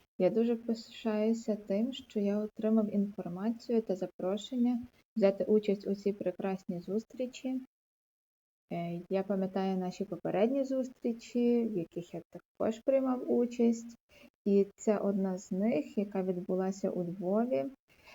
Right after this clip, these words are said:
Інша зустріч була в Києві. Е, саме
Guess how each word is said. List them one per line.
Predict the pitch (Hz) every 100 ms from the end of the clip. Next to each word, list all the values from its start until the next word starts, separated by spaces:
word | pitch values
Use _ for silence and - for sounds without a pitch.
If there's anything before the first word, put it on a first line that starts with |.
| _ _
Інша | 220 233 233 226
зустріч | 214 208 208 - 185 -
була | 180 175
в | 175
Києві. | _ 214 240 269 277 - - _ _ _ _ _
Е, | 190 180
саме | 196 - - - 247 269